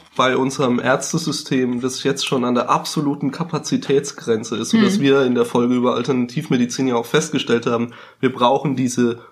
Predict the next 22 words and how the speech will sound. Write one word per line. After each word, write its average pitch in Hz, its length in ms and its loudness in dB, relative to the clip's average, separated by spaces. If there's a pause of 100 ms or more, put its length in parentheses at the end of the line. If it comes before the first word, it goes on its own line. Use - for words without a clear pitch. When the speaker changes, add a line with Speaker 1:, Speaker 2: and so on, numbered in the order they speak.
(140)
Speaker 1:
zweite 127 480 2
Reihe 123 380 4
an 113 140 -2
Ärzten, 120 420 0
Speaker 2:
Hm. - 160 4
Speaker 1:
die 120 120 0
quasi 117 680 -2 (100)
diese 123 480 -4
ganzen 113 380 -2
Zeitbedarf, 139 720 2
den 117 120 -2
die 113 100 0
Menschen 110 360 0
eigentlich 110 400 -4
auch 107 260 -2
haben, 107 420 -4 (120)
Speaker 2:
Ja. 202 200 4
Speaker 1:
mit - 80 -4
ihren 117 160 2
Ärzten 107 380 -4
decken 107 280 -2
können. 98 360 -6